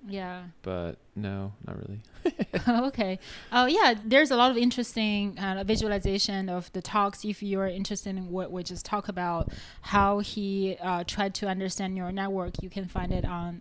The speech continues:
Speaker 1: uh, Jason's website.
Speaker 2: Yep.
Speaker 1: Yeah, I'll link it in the show notes.
Speaker 2: Yosinski dot com. And me saying that will in no way help anyone find it,
Speaker 1: <laughs>
Speaker 2: but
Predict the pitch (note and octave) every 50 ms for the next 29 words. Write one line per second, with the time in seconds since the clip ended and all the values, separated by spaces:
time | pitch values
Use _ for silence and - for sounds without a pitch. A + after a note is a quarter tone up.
0 | - - F3 F3 F3 - - F#3 F#3 F#3 - G3 F#3 F3+ - F3 F3+ F3+ F3 -
1 | F3+ F3 - A#2+ - - - - - - F3 A3+ - D#3+ D#3+ - - - - -
2 | - - - F#3 F3 - F#3+ G3 G3+ G#3 G#3+ G#3+ G#3+ - G#3 F#3+ F3 F3 F#3 F3+
3 | F3+ F3 F3 F3 F3+ - - G3 F#3+ F#3+ F#3 E3+ F3 E3+ - - - - - -
4 | - - - G#2+ A#2 B2+ - - B2+ C3 - - - A#2+ B2 A#2 - - - G2
5 | E2 D#2 C#2+ D2 D#2+ E2+ - - - - _ _ _ - E2+ D#2 D#2+ F2+ G2+ G#2+
6 | G#2 - G#2 F#2 F#2+ F#2+ F2 F2 C#2 C2+ G2 F#2+ F2+ E2+ E2+ F2+ F#2+ F#2+ G2+ F#2+
7 | F2+ G2+ G#2+ E2 - - - E2 F2 F2 F2 F2 - - E2 E2 E2+ F2 F2 -
8 | - B3 A#3+ - B3 A#3 - -